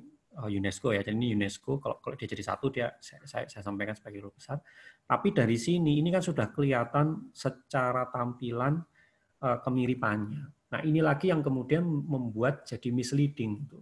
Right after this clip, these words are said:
Karena pada akhirnya kebanyakan kita itu sebagai arsitek kan yang dilihat itu tampak gitu. Padahal sebenarnya tampak itu nggak penting-penting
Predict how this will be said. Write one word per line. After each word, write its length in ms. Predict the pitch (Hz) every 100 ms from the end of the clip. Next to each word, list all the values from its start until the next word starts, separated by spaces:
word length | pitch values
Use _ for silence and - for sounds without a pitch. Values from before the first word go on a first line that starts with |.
| -
Karena 320 | 120 123 160
pada 400 | - 127 - -
akhirnya 460 | - 107 127 165 - - - -
kebanyakan 480 | - 101 98 95 147
kita 320 | 139 117 117
itu 240 | 110 147 147 - -
sebagai 400 | - - - 113
arsitek 280 | 98 110 139
kan 100 | 139
yang 140 | 131 107
dilihat 320 | 110 107 107 110
itu 160 | 110
tampak 640 | - 117 117 117 117 104 107
gitu. 160 | 95
Padahal 240 | 92 101 139
sebenarnya 560 | 131 110 101 101 135
tampak 400 | 135 107 110 127
itu 80 | 139
nggak 240 | 135 - 117
penting-penting 480 | 123 120 117 123